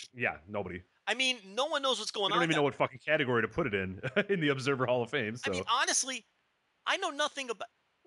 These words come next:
Speaker 2: I, I, I don't
Speaker 1: I couldn't
Speaker 2: know.
Speaker 1: tell you the first thing.
Speaker 2: I
Speaker 1: Yeah, they
Speaker 2: don't
Speaker 1: could
Speaker 2: know.
Speaker 1: pro-, they could be in front of thirty thousand people and I wouldn't know.
Speaker 2: I
Speaker 1: Yeah.
Speaker 2: don't know how long this guy's been wrestling. I don't know who he's been in the ring with. No one knows a thing about him. We, you know, i-,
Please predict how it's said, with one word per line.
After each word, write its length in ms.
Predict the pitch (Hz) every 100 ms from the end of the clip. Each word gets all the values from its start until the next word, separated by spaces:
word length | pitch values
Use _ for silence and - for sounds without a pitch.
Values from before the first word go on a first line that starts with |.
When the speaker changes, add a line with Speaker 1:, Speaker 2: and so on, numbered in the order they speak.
| _ _ -
Speaker 2:
I, 40 | 226 -
I, 120 | 214 - -
I 40 |
don't 80 | 220
Speaker 1:
I 20 |
couldn't 60 | 170
Speaker 2:
know. 80 | 175
Speaker 1:
tell 80 | 143
you 40 |
the 80 | 113
first 200 | 120 101
thing. 140 | 101 85
Speaker 2:
I 60 | -
Speaker 1:
Yeah, 40 |
they 80 | 104
Speaker 2:
don't 20 | 147
Speaker 1:
could 60 | -
Speaker 2:
know. 40 |
Speaker 1:
pro-, 180 | 165 147
they 140 | 151
could 140 | 208 165
be 220 | 170 143 123
in 100 | 135
front 140 | 135 120
of 60 |
thirty 220 | - 127 113
thousand 260 | 117 95
people 220 | 107 90 90
and 60 |
I 40 | 87
wouldn't 220 | 82 78
know. 160 | 73 -
Speaker 2:
I 40 | 196
Speaker 1:
Yeah. 80 |
Speaker 2:
don't 160 | 269 240
know 120 | 208
how 240 | 147 175 220
long 160 | 226 214
this 120 | -
guy's 240 | 180 165
been 140 | 143 139
wrestling. 420 | 120 - 113 131 _ _ _ _ _
I 100 | 160
don't 140 | 185 175
know 120 | 160
who 220 | 160 185
he's 140 | 214
been 140 | 160 180
in 100 | 170
the 100 | 151
ring 160 | 131
with. 180 | 131 139
No 160 | 175 247
one 160 | 277
knows 160 | 254 202
a 80 | 160
thing 340 | - - 240
about 300 | 190 185 151
him. 60 | 104 _ _ - - _
We, 100 | 208 - 262
you 80 | 240
know, 120 | 190
i-, 260 | - -